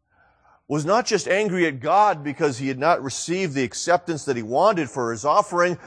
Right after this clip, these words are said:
but he was mad at his brother who had been accepted for his offering. And so he killed his brother. Abel when he was offering these things,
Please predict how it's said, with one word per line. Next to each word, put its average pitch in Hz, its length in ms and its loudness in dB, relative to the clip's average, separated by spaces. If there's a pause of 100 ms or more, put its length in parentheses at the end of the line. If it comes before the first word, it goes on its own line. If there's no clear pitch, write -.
(140)
but 185 180 4
he 202 80 2
was 190 200 2
mad 180 240 4
at 208 80 0
his 220 160 -2
brother 202 580 2
who 233 180 -4
had 277 400 -2
been 185 160 2
accepted 101 760 -6 (920)
for 110 280 -2
his 101 220 -4
offering. 78 480 -6 (4000)
And 82 120 -14
so 69 160 -12
he 82 80 -14
killed 117 240 -6
his 101 100 -10
brother. 67 320 -14 (2750)
Abel 160 600 -2 (280)
when 139 240 -4
he 139 100 -2
was 135 120 -2
offering 160 500 2
these 143 220 -4
things, 165 420 -2